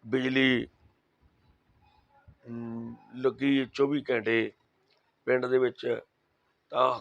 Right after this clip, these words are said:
ਕੱਲੀ ਕੱਲੀ ਇਸ ਪਿੰਡ ਬਿੱਲੀਮਾਰ ਦੀ ਇੱਕ ਵੱਖਰੀ ਕਹਾਣੀ ਏ। ਤੇ ਸਾਡੇ ਮੁੱਖ ਮੰਤਰੀ ਸਾਹਿਬਾਂ ਦੇ ਵੀ ਜਿਹੜੇ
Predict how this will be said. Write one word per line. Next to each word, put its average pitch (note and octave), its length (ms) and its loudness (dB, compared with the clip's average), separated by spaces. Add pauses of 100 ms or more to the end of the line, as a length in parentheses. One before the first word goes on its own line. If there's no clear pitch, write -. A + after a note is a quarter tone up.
(120)
ਕੱਲੀ G#3 280 8
ਕੱਲੀ F#3+ 540 4 (680)
ਇਸ D#3 680 0
ਪਿੰਡ C3 240 2
ਬਿੱਲੀਮਾਰ C3 600 4
ਦੀ B2 440 -6 (580)
ਇੱਕ C3+ 200 -6
ਵੱਖਰੀ C#3 600 2
ਕਹਾਣੀ G2+ 420 2
ਏ। C#3+ 240 4 (440)
ਤੇ A2 100 -2
ਸਾਡੇ A#2+ 320 4
ਮੁੱਖ A#2+ 300 0
ਮੰਤਰੀ A#2+ 400 -2
ਸਾਹਿਬਾਂ B2+ 340 6
ਦੇ C3 200 4
ਵੀ C3+ 140 -2
ਜਿਹੜੇ B2+ 380 2